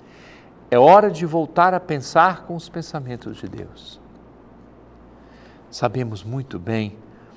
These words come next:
o quanto nos cansamos de correr em círculo vicioso em torno de nós mesmos. O egoísmo, a vaidade, têm feito e ainda farão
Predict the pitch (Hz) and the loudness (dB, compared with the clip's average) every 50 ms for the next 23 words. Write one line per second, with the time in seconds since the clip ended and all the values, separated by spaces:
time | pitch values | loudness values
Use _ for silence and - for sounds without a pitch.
0 | - - - - - - 104 - - 165 165 165 - 139 123 120 110 - - - | -20 -20 -20 -20 -18 -18 -12 -2 0 0 0 0 -2 -8 -10 -8 -10 -10 -12 -10
1 | - 113 107 98 - - - - 156 165 151 120 101 - - - - - - - | -10 -10 -10 -10 -12 -14 -6 -2 -2 -2 -2 -2 -8 -16 -18 -20 -20 -20 -20 -20
2 | - - - 160 165 - - - 117 101 98 113 143 151 151 131 131 120 107 - | -20 -20 -16 -16 -16 -14 -10 -10 -10 -8 -6 -2 0 0 0 0 -2 -6 -10 -14
3 | - - - 165 165 147 - - 131 123 113 101 110 110 - - - - 165 165 | -18 -12 -8 -6 -6 -6 -6 -8 -10 -10 -8 -10 -12 -14 -14 -16 -16 -12 -8 -6
4 | 151 160 151 151 147 135 - - 139 151 156 139 123 117 107 104 98 95 - - | -6 -6 -6 -8 -12 -14 -10 -6 -6 -6 -6 -6 -10 -10 -6 -6 -6 -6 -8 -12
5 | 90 95 95 - - - - - - - - - - - - - - - - - | -12 -10 -10 -12 -12 -16 -20 -20 -20 -20 -20 -20 -20 -20 -20 -20 -20 -20 -20 -20
6 | - - - - - - - - - - - - 117 113 104 107 113 117 135 151 | -20 -20 -20 -20 -20 -20 -20 -20 -20 -18 -8 -6 -6 -4 -2 -2 -2 -2 -2 -2
7 | 147 127 - - 98 98 98 98 104 - - - - - - 101 101 95 98 - | -2 -4 -6 -8 -12 -14 -16 -16 -18 -20 -20 -20 -20 -10 -6 -6 -6 -6 -8 -12
8 | - 104 107 120 127 131 131 120 104 - 107 104 - - - - - - - - | -12 -6 0 2 4 4 4 4 2 -2 -10 -18 -20 -20 -20 -20 -20 -20 -20 -20
9 | - - - - - 127 127 113 - - - - 139 151 180 202 190 - - - | -20 -20 -8 -4 -2 -2 -2 -4 -8 -14 -4 0 2 4 4 2 0 -6 -12 -12
10 | - - - 131 123 113 113 131 151 160 156 147 123 - - - 104 107 131 151 | -12 -12 -8 -4 -2 -2 -2 -2 -4 -4 -6 -6 -6 -4 0 0 0 0 0 -4
11 | 160 | -8